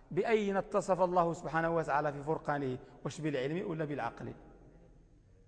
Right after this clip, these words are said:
الله سبحانه وتعالى موصوف بالعقل ولا بالعلم؟ وماشي عاقل؟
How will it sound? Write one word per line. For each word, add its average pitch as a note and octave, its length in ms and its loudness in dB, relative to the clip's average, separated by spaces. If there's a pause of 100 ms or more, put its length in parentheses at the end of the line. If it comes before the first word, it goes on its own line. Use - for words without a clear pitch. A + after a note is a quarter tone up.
(340)
الله C#3+ 120 -2
سبحانه C3+ 200 -8
وتعالى C#3+ 140 -6
موصوف D3 240 -6
بالعقل C#3+ 320 0
ولا D3 120 -4
بالعلم؟ C#3 380 -2 (1500)
وماشي C#3 340 -4
عاقل؟ D3+ 300 -2